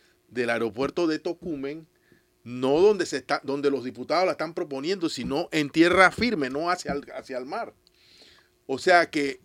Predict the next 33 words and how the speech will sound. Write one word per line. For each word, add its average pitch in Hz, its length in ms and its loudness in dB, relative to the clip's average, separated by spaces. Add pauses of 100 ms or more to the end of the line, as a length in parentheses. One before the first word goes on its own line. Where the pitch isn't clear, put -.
eh, 147 240 0
a 185 140 8
alguien 202 440 4
se 180 140 -4
lo, 143 380 2
le 139 140 -2
ocurrió 143 440 -2
la 190 160 2
peregrina 156 520 -2
idea 170 460 2 (600)
de 131 180 2
que 135 320 6
era 180 160 8
mejor 196 540 4 (340)
sacrificar 135 680 -2
los 208 140 6
humedales 226 680 2 (500)
a 147 240 6
ir 175 160 10
a 196 80 4
negociar 170 420 2
con 196 140 -2
los 180 80 -2
propietarios 156 600 0
de 170 60 0
esas 170 240 -2
tierras 220 520 2
o 185 160 8
expropiarlas 220 640 2
si 165 100 -6
fuera 185 180 2
el 185 100 -2
caso. - 400 -4